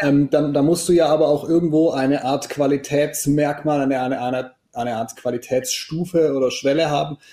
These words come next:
Speaker 2: dass du sagst, da kommt nicht, kommt nicht jede Kontaktadresse rein, weil ansonsten erzeugst du in deinem C R M einfach einen Haufen Datenmist.
Speaker 1: Genau. Also deswegen beschäftigen wir uns ja so lange mit dem Ideal Customer Profile, weil wir wirklich sagen, okay,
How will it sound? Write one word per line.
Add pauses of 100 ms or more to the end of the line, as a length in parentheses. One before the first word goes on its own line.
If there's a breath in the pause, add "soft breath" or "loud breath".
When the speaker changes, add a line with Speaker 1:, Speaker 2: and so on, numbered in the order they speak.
(120 soft breath)
Speaker 2:
dass
du
sagst,
da
kommt
nicht, (180)
kommt
nicht
jede
Kontaktadresse
rein,
weil
ansonsten
erzeugst
du
in
deinem
C
R
M
einfach
einen
Haufen
Datenmist. (460)
Speaker 1:
Genau. (380)
Also
deswegen
beschäftigen
wir
uns
ja
so
lange
mit
dem
Ideal
Customer
Profile,
weil
wir
wirklich
sagen,
okay,